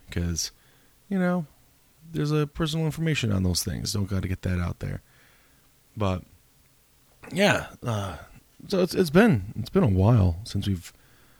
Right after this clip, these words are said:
uploaded an episode. I think our last one, yeah,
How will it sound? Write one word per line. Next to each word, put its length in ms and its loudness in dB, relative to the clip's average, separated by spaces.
uploaded 680 2
an 100 0
episode. 540 -2
I 40 -2
think 160 0
our 120 0
last 320 0
one, 260 -2
yeah, 220 8